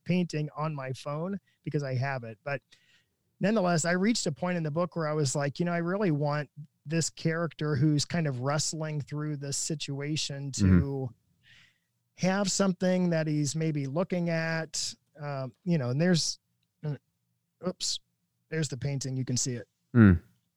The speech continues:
Speaker 1: Right. So, eh,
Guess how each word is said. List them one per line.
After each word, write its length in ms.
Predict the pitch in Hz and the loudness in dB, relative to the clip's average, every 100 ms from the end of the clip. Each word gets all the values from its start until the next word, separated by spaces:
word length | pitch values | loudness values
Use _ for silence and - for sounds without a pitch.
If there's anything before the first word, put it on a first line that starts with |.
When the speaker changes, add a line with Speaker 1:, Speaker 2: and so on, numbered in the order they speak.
| _ _ _ | _ _ _
Speaker 1:
Right. 240 | 143 139 - _ - - | -4 -4 -8 _ -20 -14
So, 480 | - 190 180 175 165 - _ _ _ _ _ _ _ _ | -2 2 4 4 2 -6 _ _ _ _ _ _ _ _
eh, 220 | - 180 | -10 -4